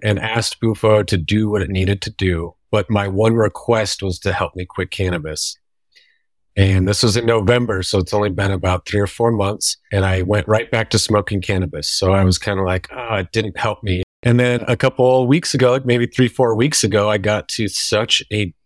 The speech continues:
dark place mentally. I was microdosed. There's a, a new kind of thing where it's, uh, like, psilocybin that they inoculate with five-M E O D M T, and it changes into a new compound, which is basically edible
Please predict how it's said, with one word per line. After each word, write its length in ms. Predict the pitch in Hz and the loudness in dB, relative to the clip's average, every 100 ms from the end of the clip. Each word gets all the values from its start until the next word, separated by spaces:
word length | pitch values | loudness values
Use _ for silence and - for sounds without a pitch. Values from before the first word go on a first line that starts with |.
| - | -2
dark 440 | 98 95 104 - - _ _ | 0 2 -2 -10 -20 _ _
place 580 | - - 101 90 90 - | -8 2 2 2 0 -4
mentally. 760 | 92 90 92 92 92 80 69 - _ _ _ _ _ _ _ _ _ 98 | -2 -2 -2 -4 -8 -8 -12 -14 _ _ _ _ _ _ _ _ _ -2
I 120 | 98 | 0
was 180 | 101 90 | 0 2
microdosed. 720 | 95 107 120 127 117 120 117 | 4 4 2 0 2 0 2
There's 280 | 113 110 98 | 2 4 4
a, 180 | 104 98 | 2 2
a 80 | 107 | 2
new 220 | 110 120 | 2 2
kind 200 | 123 113 | 0 0
of 140 | 107 | 0
thing 400 | 117 113 110 110 - _ - _ - | 2 2 2 0 -4 _ -20 _ -4
where 220 | 98 101 | 0 2
it's, 160 | 95 92 | 0 -2
uh, 100 | 90 | 0
like, 220 | 90 87 | 0 0
psilocybin 920 | - - 107 101 - 110 95 104 101 | 0 2 2 2 0 0 0 0 2
that 120 | 95 87 | 0 0
they 120 | 92 | 2
inoculate 600 | 92 95 101 101 95 85 | 4 2 2 -2 -2 -4
with 100 | 90 | -6
five-M 460 | - 95 92 90 | -2 0 0 0
E 80 | 90 | 0
O 60 | 92 | 0
D 240 | 80 95 | -2 -2
M 140 | 92 80 | -2 -4
T, 680 | - 120 110 107 104 98 - _ _ _ _ | -2 0 0 0 -2 -4 -8 _ _ _ _
and 460 | 101 98 95 87 85 | -4 0 0 0 -2
it 140 | 87 | -4
changes 420 | - - 104 98 101 | -2 -2 0 0 0
into 240 | 95 104 | 0 0
a 40 | |
new 260 | 92 104 107 | 0 2 0
compound, 640 | - 110 110 98 110 104 | 0 -2 0 0 -2 0
which 160 | 95 92 | 0 0
is 80 | 90 | 0
basically 680 | 101 101 - 98 95 95 - | 2 2 0 -4 0 0 0
edible 680 | 101 101 82 95 92 90 90 | -2 -2 -4 -2 -2 -2 -4